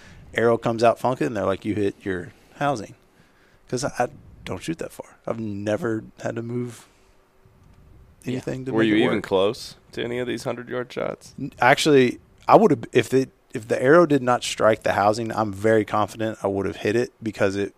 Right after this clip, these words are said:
Speaker 1: went about three.
Speaker 3: You just mean hit target.
Speaker 1: Yeah, like, hit foam.
Speaker 3: Yeah.
Speaker 1: 'Cause that was the blind shot. It was a
Speaker 3: Mm.
Speaker 1: speed goat, hundred and two yards.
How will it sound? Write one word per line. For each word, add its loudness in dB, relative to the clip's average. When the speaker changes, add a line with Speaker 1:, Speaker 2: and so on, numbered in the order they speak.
Speaker 1:
went -6
about -2
three. -4
Speaker 3:
You -6
just -6
mean -6
hit -6
target. -8
Speaker 1:
Yeah, 2
like, 0
hit 2
foam. -2
Speaker 3:
Yeah. -6
Speaker 1:
'Cause 0
that 6
was -6
the -2
blind 0
shot. -2
It -6
was -4
a 0
Speaker 3:
Mm. -4
Speaker 1:
speed -8
goat, 0
hundred 2
and -10
two 0
yards. 0